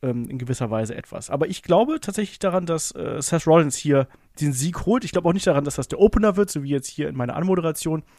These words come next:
sondern ich denke, Rollins wird das Match hier in einem wirklich guten, guten Midcard-Match, äh, sich sichern können. Und vielleicht unfair, vielleicht ist Riddle auch angeschlagen noch nach dem Stomp auf die Treppe, vielleicht wird das noch irgendwie verkauft,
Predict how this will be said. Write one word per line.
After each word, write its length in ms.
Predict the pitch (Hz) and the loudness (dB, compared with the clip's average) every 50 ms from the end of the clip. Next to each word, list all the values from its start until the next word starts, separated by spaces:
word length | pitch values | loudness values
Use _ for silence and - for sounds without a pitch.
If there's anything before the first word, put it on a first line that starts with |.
| _ _ | _ _
sondern 240 | - 147 135 139 131 | -4 -2 -2 -2 -2
ich 120 | 147 147 | -6 -8
denke, 360 | - 151 147 135 - 147 131 - - - - | -4 -4 -4 -2 -2 -2 -2 -4 -6 -10 0
Rollins 440 | - 139 147 160 165 151 143 - - - - - - | 4 6 6 6 6 4 0 -4 -10 -14 -20 -10 -2
wird 160 | 147 147 135 | -2 2 4
das 340 | 156 143 - - - - - 147 | 4 2 2 0 -8 -10 -10 -2
Match 260 | 147 143 143 - - | 0 0 0 0 -2
hier 360 | - - 147 143 143 135 127 - - _ _ _ - | -6 -2 0 0 0 0 -4 -8 -18 _ _ _ -6
in 160 | 143 135 123 | -4 -2 -2
einem 260 | 120 117 117 113 120 | -2 -2 -4 -6 -6
wirklich 300 | 151 - - 165 135 - | -6 -6 -4 -6 -8 -6
guten, 300 | - 165 202 - - 190 | -4 -4 -4 -4 -4 -6
guten 360 | 147 147 175 175 - 175 160 - - - - - | -8 -6 -8 -6 -6 -6 -6 -6 -10 -18 -10 -2
Midcard-Match, 800 | - 170 202 - - - 160 151 143 - 151 147 139 - - - _ _ - - - _ _ | 0 0 0 0 0 2 2 2 2 2 0 0 0 0 -4 -10 _ _ -20 -20 -20 _ _
äh, 240 | - - 135 131 123 - _ _ _ | -6 -4 -2 -2 -2 -6 _ _ _
sich 180 | - - 147 131 | -4 -2 -2 0
sichern 300 | 156 190 - 214 185 170 | 0 0 2 2 2 2
können. 280 | - 180 185 180 180 - _ _ _ _ _ - | 4 2 4 4 2 -2 _ _ _ _ _ -6
Und 260 | - 156 135 - - _ - - - - - | -4 -4 -4 -4 -10 _ -20 -20 -20 -20 -8
vielleicht 380 | - - 156 165 196 214 - - - - _ _ _ _ _ _ _ _ | 2 6 8 8 8 8 4 -4 -20 -20 _ _ _ _ _ _ _ _
unfair, 480 | - 226 240 240 - - 202 202 208 196 | 6 6 6 6 6 6 8 8 8 8
vielleicht 320 | - - 185 185 180 - | 6 2 0 0 0 -2
ist 160 | 185 165 - | -2 -2 2
Riddle 240 | 170 185 220 220 - | 2 2 4 2 2
auch 160 | 180 156 - | -2 -4 -2
angeschlagen 680 | - 185 208 220 220 - - - 180 175 185 185 180 180 | -2 -2 0 0 -2 -2 2 2 4 4 4 2 0 0
noch 220 | 185 190 180 - | 0 0 0 0
nach 180 | - 165 156 156 | -2 -4 -4 -4
dem 140 | - 160 151 | -4 -8 -8
Stomp 280 | - - 160 165 165 | -6 -4 -4 -4 -4
auf 100 | - - | -4 -10
die 100 | - - | -10 -10
Treppe, 280 | 139 - - 165 - 156 | -12 -8 -8 -8 -8 -6
vielleicht 200 | - 139 131 135 | -6 -6 -6 -6
wird 120 | 139 127 | -6 -4
das 140 | 143 151 - | -4 -4 -4
noch 100 | 160 143 | -6 -8
irgendwie 220 | 151 147 151 147 135 | -6 -6 -6 -6 -4
verkauft, 520 | - 147 135 - - 139 143 156 - - | -6 -6 -4 2 4 4 4 4 0 -10